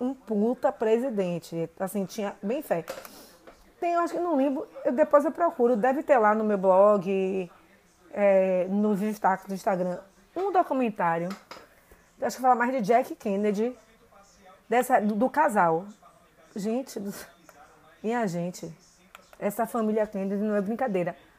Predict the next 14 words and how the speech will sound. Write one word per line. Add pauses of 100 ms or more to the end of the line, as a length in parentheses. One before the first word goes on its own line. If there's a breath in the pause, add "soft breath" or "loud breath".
(220 soft breath)
E
um
filme
legal
também,
agora
pesadíssimo,
eu
comentei
já
aqui
o
filme,
inclusive.